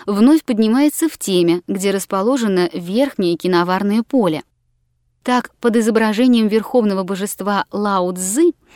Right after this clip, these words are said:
в верхней части головы можно увидеть фигуру буддийского монаха.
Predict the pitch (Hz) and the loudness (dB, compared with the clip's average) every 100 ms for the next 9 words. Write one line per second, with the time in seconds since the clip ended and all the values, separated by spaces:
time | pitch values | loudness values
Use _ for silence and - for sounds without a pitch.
0 | - 202 208 247 - 214 - 214 - 190 | -12 -6 0 0 0 -2 -2 -4 -4 -6
1 | 185 202 262 339 - - - 208 302 302 | -2 0 0 -2 -4 -20 -2 4 6 6
2 | 269 233 294 285 - 220 269 285 233 214 | 4 4 4 2 -2 -2 0 0 0 -2
3 | 240 - 269 285 294 170 143 - | -2 0 2 4 4 2 -2 -10